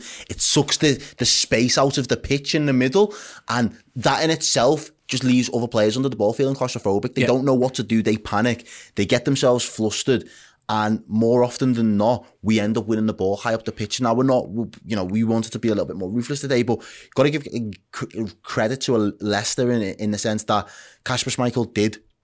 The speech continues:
Speaker 1: play well. You re-, I said earlier in the game, you know, is it gonna be a, a Jekyll and Hyde performance? He,
Speaker 2: It, it was actually both.
Speaker 1: he, yeah, it was, you know what I mean? But he,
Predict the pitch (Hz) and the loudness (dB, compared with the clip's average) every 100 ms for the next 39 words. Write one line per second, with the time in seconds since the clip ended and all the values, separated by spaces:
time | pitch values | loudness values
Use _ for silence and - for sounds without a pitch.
0 | _ 131 123 123 127 117 107 107 98 110 | _ 0 4 4 2 0 2 4 2 2
1 | - 107 107 104 104 104 101 98 101 110 | 0 0 2 2 2 0 0 0 0 2
2 | 104 98 98 107 95 98 101 95 104 98 | 2 0 -2 -4 -2 -4 -4 -4 -6 -2
3 | 101 101 98 98 - 92 104 117 110 - | -2 -2 -4 -6 -4 -2 0 0 -2 -4
4 | - 143 156 220 - 185 - 127 143 147 | -4 -4 -2 0 2 2 0 0 2 6
5 | 175 180 185 190 196 185 160 156 175 165 | 6 8 6 6 4 6 4 2 4 4
6 | 151 | 2